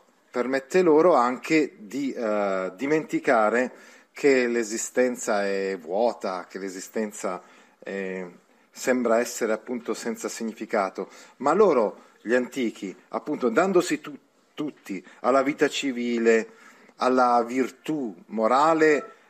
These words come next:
e alla virtù anche eroica in guerra e alla vita culturale, sembrano fi-, eh,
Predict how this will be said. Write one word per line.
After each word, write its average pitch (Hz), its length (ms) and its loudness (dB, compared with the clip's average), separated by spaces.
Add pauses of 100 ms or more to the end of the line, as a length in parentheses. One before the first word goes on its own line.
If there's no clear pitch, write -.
e 127 120 0
alla 131 240 4
virtù 120 460 0
anche 117 520 2
eroica 107 720 0 (300)
in 113 220 -4
guerra 117 640 2 (360)
e 165 100 2
alla 147 280 4
vita 131 320 0
culturale, 120 640 0
sembrano 185 520 0
fi-, 156 120 -8
eh, 107 640 -4